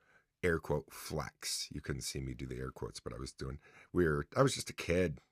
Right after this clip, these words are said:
I remember, uh, W W F, we called it back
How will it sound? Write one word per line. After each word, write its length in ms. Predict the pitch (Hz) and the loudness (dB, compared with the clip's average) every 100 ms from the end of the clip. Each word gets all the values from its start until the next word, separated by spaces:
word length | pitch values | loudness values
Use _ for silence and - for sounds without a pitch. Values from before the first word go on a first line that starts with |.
| - | -6
I 60 | |
remember, 480 | 80 85 85 80 73 - _ _ _ 78 | 0 2 2 2 0 -6 _ _ _ -4
uh, 220 | 71 67 - | -4 -4 0
W 240 | 87 82 | 2 2
W 320 | 78 82 76 - | 0 0 -2 -2
F, 360 | 82 71 - - | -4 -4 -8 -8
we 100 | 69 | -8
called 260 | - 67 69 | -6 -6 -6
it 100 | - | -6
back 160 | 67 | -8